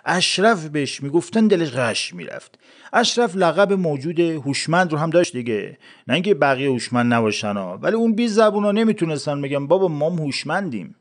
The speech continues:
آدمیزاد قبیله‌ای زندگی می‌کرد. یه عده که قوی‌تر بودن می‌رفتن شکار می‌کردن، می‌آوردن تو کانون گرم قبیله، کباب می‌کردن، می‌خوردند.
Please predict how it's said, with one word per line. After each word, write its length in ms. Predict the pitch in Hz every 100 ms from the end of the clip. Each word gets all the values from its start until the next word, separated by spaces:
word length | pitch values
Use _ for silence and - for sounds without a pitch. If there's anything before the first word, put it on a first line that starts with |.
| _ _
آدمیزاد 720 | - 240 262 247 220 233 -
قبیله‌ای 500 | 180 160 143 131 143
زندگی 460 | 170 117 95 87 90
می‌کرد. 420 | 85 - 82 101
یه 100 | 220
عده 180 | 202 185
که 180 | 175 151
قوی‌تر 480 | 127 113 110 117 104
بودن 240 | 107 127
می‌رفتن 360 | 120 104 - 107
شکار 400 | - 95 135 180
می‌کردن، 460 | 180 165 151 147
می‌آوردن 300 | 143 139 139
تو 180 | 120 123
کانون 360 | - 104 113 110
گرم 340 | 110 107 107
قبیله، 460 | 107 107 107 160 185
کباب 420 | 160 143 120 82
می‌کردن، 420 | 82 127 127 147
می‌خوردند. 640 | 123 - 76 73 - _